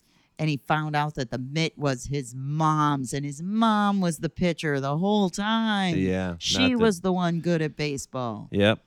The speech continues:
Speaker 2: And then since she was good at floating, she was throwing sunscreen and throwing things, another callback, like, to him the entire time. And they're like, "Oh, wow, your mom's got a pretty good arm." Like, they alluded to that earlier.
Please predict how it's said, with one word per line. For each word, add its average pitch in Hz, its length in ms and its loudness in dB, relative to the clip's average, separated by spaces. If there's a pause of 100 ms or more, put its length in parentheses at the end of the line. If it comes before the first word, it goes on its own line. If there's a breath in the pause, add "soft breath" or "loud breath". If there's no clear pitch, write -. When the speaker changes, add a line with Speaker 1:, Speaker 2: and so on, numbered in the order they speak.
Speaker 2:
And 101 120 0
then 101 220 2
since 95 320 0
she - 180 0
was 92 220 0
good 101 240 2
at 90 200 0
floating, 101 680 0
she - 220 -2
was 95 180 0
throwing 95 380 0
sunscreen 95 600 -2
and 85 120 -4
throwing 95 340 0
things, 98 320 -2
another 82 300 0
callback, 87 500 2
like, 85 200 0
to 101 180 2
him 90 80 2
the 85 140 0
entire 82 340 0
time. 95 360 -2
And 80 80 -4
they're 78 120 -4
like, 78 180 -4
"Oh, 131 160 0
wow, 143 280 0
your 85 140 0
mom's 143 260 0
got 92 140 -2
a 85 60 -4
pretty 101 220 0
good 127 160 2
arm." 151 320 2
Like, 85 180 -2
they 98 140 2
alluded 87 400 2
to 95 100 -6
that 87 200 2
earlier. 82 380 0